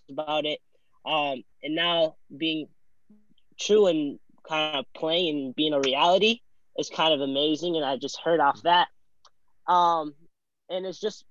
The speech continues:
it's just, um, an honor being able to be a part of this, um, new club,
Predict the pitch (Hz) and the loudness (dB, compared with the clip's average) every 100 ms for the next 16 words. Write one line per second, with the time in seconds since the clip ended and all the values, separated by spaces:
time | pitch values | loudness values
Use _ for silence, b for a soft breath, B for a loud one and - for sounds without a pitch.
0 | - 156 160 - _ - - 139 127 110 | -16 -12 -12 -16 _ -12 -2 -2 -2 -6
1 | - 139 143 151 147 151 143 143 131 139 | -12 -4 -2 -2 -2 -4 -4 -4 -4 -6
2 | 123 - _ 135 135 127 131 - - - | -8 -12 _ -4 -2 -4 -8 -10 -20 -20
3 | - - - 117 117 117 127 127 127 - | -20 -14 -6 -4 -4 -4 -4 -4 -4 -2
4 | 135 127 | 0 0